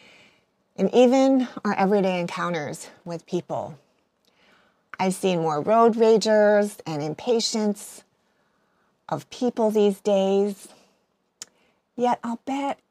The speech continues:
if I ask you, can you think of a time recently that someone did something nice for you? Whether you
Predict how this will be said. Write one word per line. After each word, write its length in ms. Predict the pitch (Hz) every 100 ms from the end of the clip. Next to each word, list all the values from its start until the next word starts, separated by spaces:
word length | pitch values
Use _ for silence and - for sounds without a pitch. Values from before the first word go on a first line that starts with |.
| -
if 180 | 208
I 180 | 214 196 -
ask 440 | 220 240 - -
you, 200 | 196 -
can 260 | - 247 247
you 160 | 262
think 460 | 254 - 247 233 -
of 260 | 190 170 160 -
a 80 | 190
time 680 | - - 208 175 170 175 - _ _ _ _ _ _ _ -
recently 760 | 202 208 - 190 - 151 - 185 _ _ _
that 120 | - 226 _ -
someone 380 | 302 294 285 247
did 240 | 240 208
something 840 | - - 214 214 185 131 143 170
nice 420 | 185 175 175 165 -
for 180 | -
you? 300 | 151 147 107 - 139 _ _ _ _ _ _ _ _ _ _ _
Whether 260 | - 262 254
you 180 | 220